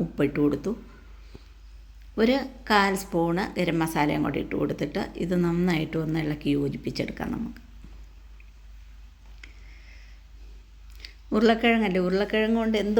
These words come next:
പലഹാരം ഉണ്ടാക്കിയാലും നല്ല ടേസ്റ്റാണ്. ഇതിലേക്ക് ഒരു കുറച്ച്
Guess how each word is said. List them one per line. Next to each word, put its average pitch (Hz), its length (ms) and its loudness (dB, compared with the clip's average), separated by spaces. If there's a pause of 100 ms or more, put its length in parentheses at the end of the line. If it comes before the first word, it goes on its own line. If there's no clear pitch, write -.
പലഹാരം 185 460 4
ഉണ്ടാക്കിയാലും 175 640 0
നല്ല 196 360 2 (100)
ടേസ്റ്റാണ്. 156 600 0 (3500)
ഇതിലേക്ക് 220 420 6
ഒരു 214 140 4
കുറച്ച് 202 320 2